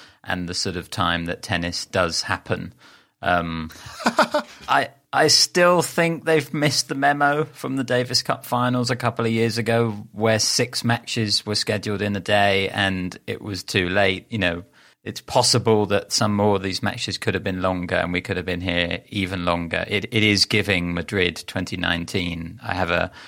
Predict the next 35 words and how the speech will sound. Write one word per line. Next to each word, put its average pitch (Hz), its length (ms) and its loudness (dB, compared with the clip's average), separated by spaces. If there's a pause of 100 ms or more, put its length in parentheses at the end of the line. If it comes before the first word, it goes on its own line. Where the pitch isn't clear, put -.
(120)
very 101 480 0
keen 92 440 -2
sense 104 460 0
of 95 180 0
deja 98 520 2
vu 92 400 0
at - 100 -4
the 98 80 -4
moment 92 560 -2 (400)
with, 95 480 -2
uh, 90 440 0 (440)
yeah, 120 220 4
just - 340 -4
the 101 60 -8
sort 95 240 -2
of 92 400 -4
energy 110 420 4
lift 107 320 0
throughout 104 340 0
the 110 60 -10
day, 107 460 2
the 98 100 -2
match 104 460 -2
involving 101 520 2
the 98 60 -2
home 98 320 0
nation 98 600 0
being 90 580 -2
absolutely - 480 -6
thrilling. 98 760 -2
As 92 200 -4
you 95 80 -4
said, - 380 -2
that 101 160 -2
was, 87 420 -2